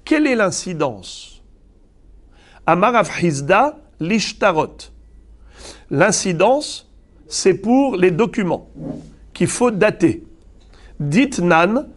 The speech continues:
shitrehov, hamukdamin, pesulim, ve'ameuharim, Kesherim.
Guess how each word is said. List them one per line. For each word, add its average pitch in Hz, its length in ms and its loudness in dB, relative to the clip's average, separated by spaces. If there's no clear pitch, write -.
shitrehov, 190 1200 0
hamukdamin, 202 1000 2
pesulim, 262 680 0
ve'ameuharim, 202 1080 2
Kesherim. 127 540 -2